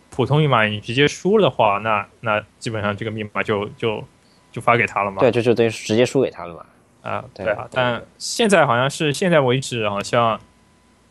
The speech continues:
Speaker 1: 这个服务器，就对方的那个服务器已经关闭了，但到底，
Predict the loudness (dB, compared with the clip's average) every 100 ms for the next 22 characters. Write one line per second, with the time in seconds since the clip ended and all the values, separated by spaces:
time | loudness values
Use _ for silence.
0 | _ -10 -6 2 2 2 0 0 2 2
1 | -2 -4 2 4 4 4 2 -2 -4 -6
2 | -8 -10 -14 _ -4 -2 -2 0 2 0
3 | -4 -4 -2 -2 -4 -8 -20 _ _ _
4 | _ _ 4 4 4 -2 -4